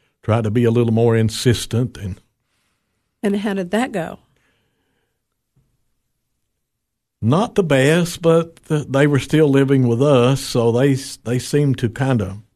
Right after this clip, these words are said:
Speaker 1: draw, you know, push back a little bit. Didn't see as much activity during those months.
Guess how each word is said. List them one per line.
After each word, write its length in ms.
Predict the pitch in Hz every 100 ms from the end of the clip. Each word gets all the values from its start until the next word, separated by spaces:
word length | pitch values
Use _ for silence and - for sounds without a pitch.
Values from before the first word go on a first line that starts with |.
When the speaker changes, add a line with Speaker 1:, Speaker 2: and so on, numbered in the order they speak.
| _
Speaker 1:
draw, 360 | 107 117 120 120 110
you 160 | 104
know, 140 | 104 110
push 260 | 131 120
back 380 | - 135 131 -
a 80 | 113
little 240 | 135 131
bit. 400 | 82 104 110 131 _ _ _ _ _ _ _ _ 110
Didn't 280 | 135 143 120
see 300 | - 135 123
as 160 | 107
much 280 | 110 110 117
activity 720 | 95 - 107 98 104 98 95 _ -
during 260 | 107 98
those 260 | 92 101 101
months. 440 | 98 95 131 -